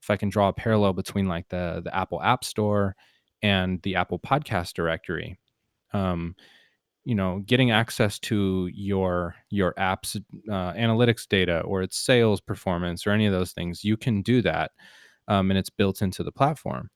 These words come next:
But with the podcasts, um, it's, it's less, uh, advanced than that. You cannot get access to your, your analytics um,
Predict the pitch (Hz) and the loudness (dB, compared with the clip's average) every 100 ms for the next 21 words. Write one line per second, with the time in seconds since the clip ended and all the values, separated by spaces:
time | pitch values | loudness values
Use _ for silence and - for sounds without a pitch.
0 | - 104 101 101 - - 127 156 127 110 | 0 0 2 -2 -2 0 0 2 2 2
1 | 104 - - 104 95 90 90 92 - - | 2 -2 -4 -2 0 -2 -4 -6 -8 -4
2 | 98 - - - 110 110 107 - - 101 | -4 -4 -14 -8 -2 2 2 2 -6 -2
3 | 98 90 98 90 92 78 - - 82 80 | 0 0 -2 -2 -4 -4 -8 -6 -6 -4
4 | 80 - 110 98 - 120 107 - 98 92 | -6 -8 -8 -8 -2 0 0 -2 -4 -6
5 | - - - - _ - 104 98 - 95 | -8 -20 -20 -20 _ -2 0 0 -2 -4
6 | - - 101 92 90 92 98 95 92 90 | -4 -6 -4 -4 -4 -6 -2 0 0 -2
7 | 85 - _ 101 95 82 95 90 110 131 | -4 -10 _ -6 -4 -2 -4 -2 0 0
8 | 107 - - _ - 104 90 87 | -2 -8 -14 _ -10 -6 -4 -6